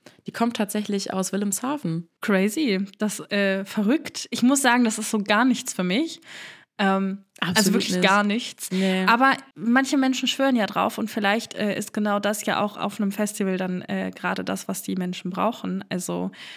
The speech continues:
Speaker 2: ja, ich zum Beispiel kann super gut, äh, zu Metal einschlafen.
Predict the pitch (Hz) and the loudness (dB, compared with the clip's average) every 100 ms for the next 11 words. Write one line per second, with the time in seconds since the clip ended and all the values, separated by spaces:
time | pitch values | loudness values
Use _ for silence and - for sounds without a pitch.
0 | - - _ _ - 190 262 202 208 269 | -20 -20 _ _ -4 0 2 2 2 4
1 | 247 247 262 247 214 262 294 254 240 254 | 4 2 2 2 4 4 4 4 4 0
2 | 254 220 202 - 226 214 - 202 226 - | 0 -2 -2 -2 0 0 0 0 0 -2
3 | 180 - 175 180 - - 190 - | -2 -2 -2 -4 -4 -2 -4 -6